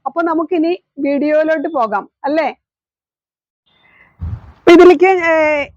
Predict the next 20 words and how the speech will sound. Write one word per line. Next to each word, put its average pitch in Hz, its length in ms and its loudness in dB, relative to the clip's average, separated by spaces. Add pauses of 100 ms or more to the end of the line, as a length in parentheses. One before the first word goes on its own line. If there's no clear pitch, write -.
(380)
ആവശ്യമായിട്ടുള്ള 320 720 -2
സാധനങ്ങളാണ് 302 920 0 (340)
ഞാൻ 277 360 -4
കാണിക്കാൻ 285 460 -4
പോകുന്നത്. 262 480 -4 (1120)
അപ്പൊ 196 180 -6 (760)
ഇതില് 302 360 -4
ആദ്യമായിട്ട് 320 500 -2
നമ്മൾ 320 240 -4
കാണിക്കുന്നത് 285 600 -6 (1900)
ഇതാ 226 200 -6 (960)
ശീമക്കൊന്നയാണ്. 320 880 -2 (300)
ശീമക്കൊന്നയുടെ, 311 840 -4
ഏ, 294 200 -8
കാര്യം 302 300 -4
എല്ലാവർക്കും 311 380 -4
അറിയാലോ, 285 360 -2
നൈട്രജൻ 277 560 -4
ഫിക്സിറ്റ് 285 460 -10
ആണ്. 247 200 -4